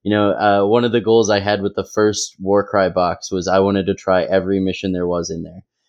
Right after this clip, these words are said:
And it was fun, uh, and I got through all of 'em. Um,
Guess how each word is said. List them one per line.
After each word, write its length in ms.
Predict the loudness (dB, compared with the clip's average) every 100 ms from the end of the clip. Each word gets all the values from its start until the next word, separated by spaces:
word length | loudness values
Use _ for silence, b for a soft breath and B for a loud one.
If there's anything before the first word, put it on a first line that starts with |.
| _ _ -2
And 480 | 0 2 0 -4 -10 _ _ -2
it 160 | 0
was 320 | 4 2 0 -10
fun, 380 | 0 0 0 -6 _ _
uh, 320 | -8 -8 -8 -8
and 180 | -6 -6
I 120 | -4
got 220 | -4 -4 -4
through 220 | 0 4
all 180 | 4 2
of 220 | -2 -8
'em. 800 | -10 _ _ _ _ _ _ -4
Um, 520 | -2 -2 -4 -10 -12